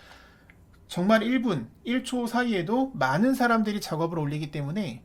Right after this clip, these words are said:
내가 올린 사진을 일목요연하게 관리하기 힘들다는 불편함이 있죠. 그래서 그런 부분을 해소하기 위해서 제가 추천해 드리고 싶은 게 뭐냐면 미드저니 봇을 내 개인 서버에 초대를 하는 거예요.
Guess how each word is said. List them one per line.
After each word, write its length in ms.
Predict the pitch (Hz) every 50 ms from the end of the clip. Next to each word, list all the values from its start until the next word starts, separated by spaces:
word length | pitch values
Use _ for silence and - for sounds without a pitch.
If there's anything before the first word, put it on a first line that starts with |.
| - - - - -
내가 360 | - 147 165 175 196 247 254
올린 320 | 214 175 160 180 196 196 190
사진을 640 | - 233 240 226 226 208 202 214 233 240 233 - - - - - - - - - - - _ -
일목요연하게 880 | 175 190 233 247 269 285 247 - 165 165 190 208 196 180 170 185 180 -
관리하기 480 | - 160 147 151 170 165 160 156 160
힘들다는 480 | 185 233 240 247 240 208 180 165 170 156
불편함이 520 | - 175 156 151 - 202 185 175 156 131 120
있죠. 240 | - - - - - - - - - - - - - - - - - - - - - - -
그래서 440 | - - 220 240 233 240 226 226 226
그런 300 | - 185 196 233 233 220
부분을 360 | 220 220 208 208 202 214 208
해소하기 500 | 233 240 233 254 240 220 233 214 175 151
위해서 260 | 151 160 151 165 156
제가 420 | - - 131 - 190 180 139 117
추천해 400 | - - 214 - - 233 226 220
드리고 260 | 214 - 151 156 151 156
싶은 240 | 147 - - 175
게 60 | 165 156
뭐냐면 580 | 135 135 135 135 135 139 180 220 240 247 233 - - - - - - - - - - -
미드저니 600 | 147 156 180 196 240 226 214 214 208 202 190 151
봇을 520 | - 151 147 147 - 214 220 240 233 233 -
내 240 | 156 156 170 170 170
개인 280 | - 165 165 170 170
서버에 500 | 165 - 214 226 208 196 185 196 214 220
초대를 460 | - - - 269 233 285 269 247 220
하는 200 | 214 190 170 151 131
거예요. 300 | 131 123 123 127 123